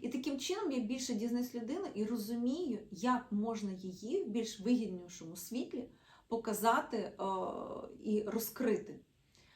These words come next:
Розумієте? Але я не кажу, що в мене там такий унікальний індивідуальний підхід. Він просто мій, він просто інший. Так само і ви повинні говорити, що я не просто мегапрофесіонал, а доводити своїми кейсами, своїми думками, своїм підходом,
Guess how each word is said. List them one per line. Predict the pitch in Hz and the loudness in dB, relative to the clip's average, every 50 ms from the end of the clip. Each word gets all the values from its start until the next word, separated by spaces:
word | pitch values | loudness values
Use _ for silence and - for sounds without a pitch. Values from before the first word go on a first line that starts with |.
| _ _ - | _ _ -4
Розумієте? | 196 208 202 233 247 285 381 453 440 - - - | -4 -2 0 2 2 2 2 0 -2 -2 0 2
Але | 202 226 269 | 4 4 4
я | 320 320 | 4 2
не | 311 | 0
кажу, | 294 294 302 285 339 320 | -2 -2 -2 -2 -2 -4
що | 330 - 240 196 | -2 -2 0 0
в | 202 | 2
мене | 214 240 233 226 | 2 2 2 0
там | 220 214 196 202 196 | -2 -2 -2 -2 -4
такий | 196 - 208 - - - 269 349 | -4 -6 -10 -10 -4 -4 -2 -2
унікальний | - - 226 233 214 208 208 - 240 247 262 254 226 214 | -2 0 2 4 4 4 2 4 4 4 4 4 2 2
індивідуальний | 208 185 190 180 202 196 - 202 196 202 214 214 202 196 | 0 0 -2 -2 -4 -2 0 0 0 2 0 0 -2 -4
підхід. | - - - - - 190 - - - - | -6 -12 -16 -12 -10 -10 -10 -10 -10 -8
Він | 285 370 403 | -6 -6 -2
просто | 427 453 453 453 - - 330 | 2 2 2 0 0 0 2
мій, | 294 240 208 196 190 214 254 - - | 2 2 2 2 0 -4 -6 -6 0
він | 214 247 226 220 - | 2 2 2 2 2
просто | 247 254 277 269 - - 392 | 0 0 0 -2 -2 -6 -6
інший. | - - - 208 190 175 165 - - - - - - - - - _ | -6 -4 -4 -4 -4 -4 -6 -8 -10 -12 -14 -18 -20 -20 -20 -20 _
Так | - 320 359 349 | 6 6 6 6
само | - - 330 320 320 311 277 - - | 6 4 4 4 4 2 -2 -2 -2
і | 233 226 | -2 -2
ви | 208 233 254 226 185 - - - - - _ _ _ | 0 2 2 2 2 0 -6 -14 -20 -20 _ _ _
повинні | - 208 202 247 277 277 247 226 | -2 0 0 0 0 0 0 -2
говорити, | 214 208 202 196 220 226 247 285 349 403 403 - 247 | -2 -2 -4 -4 -2 -2 0 0 -2 -2 -2 -4 -4
що | 254 - - - 208 | -4 -6 -6 -6 -2
я | 202 214 220 | 0 0 0
не | 220 - | 0 0
просто | - 254 294 349 415 - - 311 | 0 0 0 0 0 0 -2 0
мегапрофесіонал, | 262 254 233 226 208 - - 202 196 - 208 - - 202 190 175 170 170 - - - | 0 2 2 0 -2 -4 -6 -6 -6 -8 -10 -12 -10 -10 -10 -8 -8 -8 -10 -4 0
а | 220 220 | 2 2
доводити | 202 240 220 190 208 240 262 247 302 294 - 302 285 | 2 2 0 0 0 0 2 2 0 -2 -4 -6 -8
своїми | - - 233 226 226 208 196 180 - - - | -4 -4 -2 0 2 2 0 0 -4 -8 -6
кейсами, | - 208 196 185 185 190 190 - 233 247 277 339 | -4 -2 0 0 0 -2 -2 -2 -2 -2 -2 -2
своїми | - - 226 233 226 220 208 196 | -4 -2 0 0 2 2 0 -2
думками, | 185 185 185 180 180 - - 190 196 220 254 294 302 | -2 -4 -4 -6 -6 -2 2 2 4 4 2 0 -2
своїм | - - - 214 220 214 208 | -6 -4 -4 -2 0 0 -2
підходом, | 202 - - - - - - - 190 214 247 254 302 | -2 -4 -12 -16 -16 -20 -10 -2 2 4 4 4 4